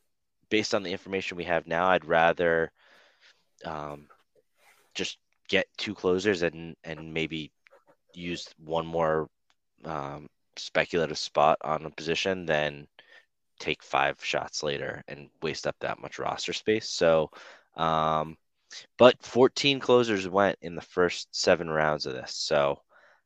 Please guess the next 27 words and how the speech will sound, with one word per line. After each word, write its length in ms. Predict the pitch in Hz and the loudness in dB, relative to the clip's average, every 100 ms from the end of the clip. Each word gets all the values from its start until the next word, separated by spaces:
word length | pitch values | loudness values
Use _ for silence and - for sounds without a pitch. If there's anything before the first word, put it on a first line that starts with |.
| - | -6
um, 580 | 78 76 73 71 73 - _ _ _ _ _ _ _ _ - - _ _ _ _ _ _ - | -2 0 0 -4 -8 -20 _ _ _ _ _ _ _ _ -12 -12 _ _ _ _ _ _ -16
it, 140 | - - | -16 -4
it's 480 | 98 - - - - - | -4 -2 -4 -4 -4 -4
aggressive. 520 | 98 87 78 - 127 | -4 0 0 2 4
I 100 | 95 | 4
think 360 | 82 95 87 - | 4 0 -2 -2
that 260 | 87 78 - _ _ | 2 2 2 _ _
in 200 | 90 82 | -8 -8
fab 340 | - 82 80 87 | 2 4 4 2
leagues 280 | 87 87 85 | -6 -6 -10
and 100 | 85 | -4
stuff 260 | 95 - | -4 -2
like 160 | 98 - | -6 -2
that, 200 | 104 98 - | -4 -2 -2
they'll 120 | 78 | -2
fall. 380 | - 78 71 - | 2 2 2 2
Kinda 180 | 123 123 | 2 4
like 140 | 120 | 0
what 100 | 113 | -2
we 80 | 92 | -4
saw 200 | - 95 | 0 0
last, 340 | 85 80 78 - _ | 2 0 -2 -12 _
last 320 | 82 78 - 69 | 2 2 0 -8
year. 200 | - - - | -10 -14 -10
Um, 320 | 78 73 73 - - - - - | -8 -6 -8 -14 -20 -20 -20 2
closers 400 | 104 107 104 104 | 4 4 4 2
went 180 | 98 | 2